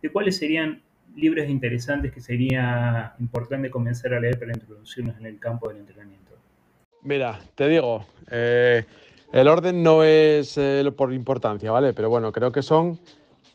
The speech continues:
Speaker 2: eh, libros imprescindibles para cualquier entrenador, tío.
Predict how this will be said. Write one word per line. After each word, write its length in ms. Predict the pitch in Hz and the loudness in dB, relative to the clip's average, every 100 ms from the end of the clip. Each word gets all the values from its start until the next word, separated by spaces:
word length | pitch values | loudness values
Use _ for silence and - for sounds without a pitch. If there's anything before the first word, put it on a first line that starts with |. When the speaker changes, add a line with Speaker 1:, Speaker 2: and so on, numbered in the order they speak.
| - | -6
Speaker 2:
eh, 320 | 127 120 117 _ _ _ _ _ _ _ _ - _ 135 | 0 0 -2 _ _ _ _ _ _ _ _ -20 _ -2
libros 320 | 143 160 165 | 0 2 2
imprescindibles 640 | 165 143 127 131 151 131 | 0 0 -2 2 2 2
para 160 | 117 120 | 0 0
cualquier 240 | 113 123 | 0 2
entrenador, 500 | 131 113 113 117 101 | 0 0 2 2 0
tío. 240 | 95 101 | -4 -6